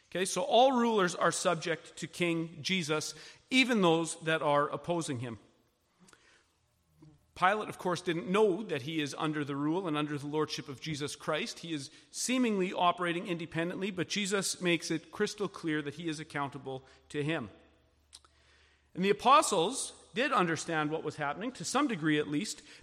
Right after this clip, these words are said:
because they were familiar with this psalm. Uh, and you see it when Luke records the accounts of Jesus' trial, uh, in Acts four,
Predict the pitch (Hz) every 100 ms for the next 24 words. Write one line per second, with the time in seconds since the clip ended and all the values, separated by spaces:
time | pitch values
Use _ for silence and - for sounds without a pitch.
0 | - 220 226 254 254 277 214 233 240 240
1 | 233 208 208 202 190 196 165 175 185 -
2 | - 160 170 - 220 160 107 - _ _
3 | _ - - - 156 160 165 247 240 190
4 | 185 294 - 262 - 202 202 185 - 170
5 | 185 180 180 - - 202 233 - 185 139
6 | 208 196 - - 254 226 135 143 - -
7 | - 170 170 220 180 233 208 - - -
8 | 269 285 156 135